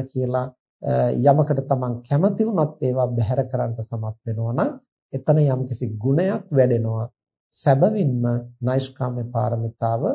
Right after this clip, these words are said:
තවත් ඉදිරි පියවරකට වැඩෙන්නට ඕන. යම්කිසි කෙනෙකුට මේ සංස්කාර ධර්මයන්ගේ සත්ව පුද්ගල බවක් නැති බව, නිස්සත්ව, නිජීව, නිෂ්පුද්ගල ස්වභාවයෙන් නුවණින් වටහාගෙන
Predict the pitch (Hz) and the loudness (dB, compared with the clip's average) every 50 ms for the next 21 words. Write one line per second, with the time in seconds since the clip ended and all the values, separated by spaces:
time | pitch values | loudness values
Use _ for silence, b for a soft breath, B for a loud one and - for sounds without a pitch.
0 | - - _ _ _ - 131 123 143 156 151 - - - - 123 123 139 139 143 | -4 -8 _ _ _ -2 0 2 2 0 0 -4 -8 -6 -4 0 2 2 2 2
1 | 135 - - 117 120 113 110 113 110 107 - 120 120 - 175 151 117 110 113 110 | 0 0 -2 -2 0 0 -2 -4 -6 -6 -8 -8 -8 -4 -2 0 0 0 0 -2
2 | 104 101 104 101 - - - - - 95 _ _ _ _ _ _ _ _ - 123 | -2 -4 -8 -10 -10 -10 -12 -12 -12 -16 _ _ _ _ _ _ _ _ 0 4
3 | 135 143 151 202 202 165 151 - 127 - 123 113 110 110 - 113 - - 120 117 | 4 4 4 2 0 -2 -4 -4 -4 -4 -4 -4 -4 -4 -6 -8 -6 -2 -2 -2
4 | 117 117 - _ _ _ _ 120 123 117 120 - 143 147 151 147 - - - 131 | -2 -2 -6 _ _ _ _ -6 -4 -4 -2 0 2 2 2 0 -2 0 2 4
5 | 127 123 117 110 107 107 117 123 120 123 123 123 120 117 110 117 120 120 120 120 | 4 4 2 0 -2 -2 -2 -2 -2 -4 -4 -4 -4 -4 -4 -2 -4 -4 -6 -4
6 | - - 151 151 - _ _ _ 180 175 175 151 139 135 135 131 135 131 131 127 | -2 -2 -2 -2 -4 _ _ _ 0 2 2 0 -2 -2 -2 -2 0 2 2 2
7 | 120 120 117 117 117 117 - - 113 107 104 110 104 - - 143 135 139 151 160 | 2 2 2 2 0 0 -2 -6 -8 -6 -6 -6 -6 -2 0 2 6 6 6 6
8 | 196 214 - - - _ _ _ _ - 139 143 139 - - - 151 151 - - | 6 2 -4 -8 -12 _ _ _ _ 0 2 2 0 0 4 4 4 4 4 0
9 | 151 131 117 120 123 127 123 120 120 143 147 147 143 135 120 120 120 - - - | -2 0 0 0 0 -2 -4 -2 0 2 4 4 4 2 2 0 0 -2 -6 -6
10 | - 233 196 196 - - 139 135 135 - 135 117 117 113 117 110 113 117 110 104 | -4 -4 -4 -2 -2 0 0 0 0 -2 -4 -2 0 0 0 0 0 -2 -2 -2
11 | 107 107 123 143 165 208 233 226 220 185 139 127 - - 113 - 117 117 117 110 | -2 0 2 2 2 2 0 -2 0 0 0 0 0 0 -2 0 0 0 -2 -2
12 | 120 120 117 | -4 -4 -6